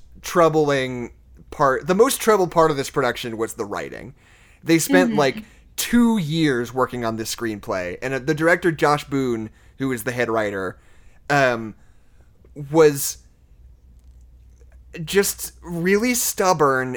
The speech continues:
Speaker 1: and wrote the weirdest fucking movie ever, apparently. And Fox was constantly like, "We like the spirit of this thing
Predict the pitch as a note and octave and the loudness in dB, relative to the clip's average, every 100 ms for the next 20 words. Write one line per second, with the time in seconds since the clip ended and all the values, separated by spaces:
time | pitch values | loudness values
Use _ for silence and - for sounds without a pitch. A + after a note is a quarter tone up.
0 | - C#3+ C#3 B2+ D3+ D#3+ C3 D3 C3 C3+ | -4 -2 0 4 6 4 2 0 0 2
1 | C#3+ D#3 D#3+ - E3 D#3 D#3+ D3+ D3 C#3+ | 4 4 2 0 0 2 0 -2 0 0
2 | C3+ C3 A#2+ G2+ E2+ E2 D3+ B2+ - G#2+ | -2 -2 -2 -2 -6 -10 -10 -8 -4 -4
3 | F#2 - E2+ E2+ - - _ _ - - | -4 -10 -10 -12 -16 -20 _ _ -20 -12
4 | - D#3 D3 C#3 - - - E3 G3 - | 0 2 2 -4 -12 -14 -2 0 0 -2
5 | E3 - E3+ F3 - E3+ C#3 C#3 C3 B2 | -4 -4 -2 0 0 -4 -2 -2 -2 -2
6 | A#2 - - D3+ D#3+ G#3+ F#3 F#3 A#3+ A#3+ | -2 -6 -18 -10 -4 -4 -2 2 2 2
7 | F3 F3+ - - G3 A3+ D#3+ C3 A#2 A#2 | -6 -4 -4 -6 -2 4 4 4 0 -4
8 | - - E2+ A2+ | -6 -6 -6 -6